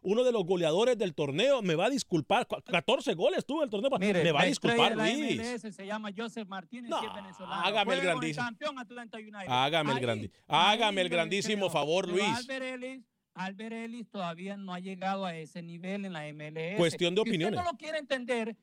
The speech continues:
Speaker 2: que la gente no lo quiere entender, y con todo respeto se lo digo a Albert Ellis de frente, que es un gran jugador, para mí debería estar jugando en Inglaterra, pero por aquellas cuestiones de la vida, todavía no se le ha dado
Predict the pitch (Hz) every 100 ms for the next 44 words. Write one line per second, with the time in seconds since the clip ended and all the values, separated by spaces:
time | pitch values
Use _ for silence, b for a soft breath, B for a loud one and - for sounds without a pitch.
0 | _ - 226 226 - 320 254 226 262 311
1 | 240 240 247 233 208 185 190 190 170 165
2 | 294 294 214 - 247 214 208 196 226 214
3 | 233 220 226 254 - _ - 180 - 269
4 | 262 - 170 190 180 165 247 302 254 240
5 | 196 220 226 b _ 170 175 247 240 220
6 | 240 180 226 208 208 226 233 - _ -
7 | 269 294 349 247 220 233 202 170 180 -
8 | _ _ _ 202 208 190 214 202 330 330
9 | 214 196 277 247 208 233 208 196 180 180
10 | _ _ 226 240 302 311 269 294 247 277
11 | 339 262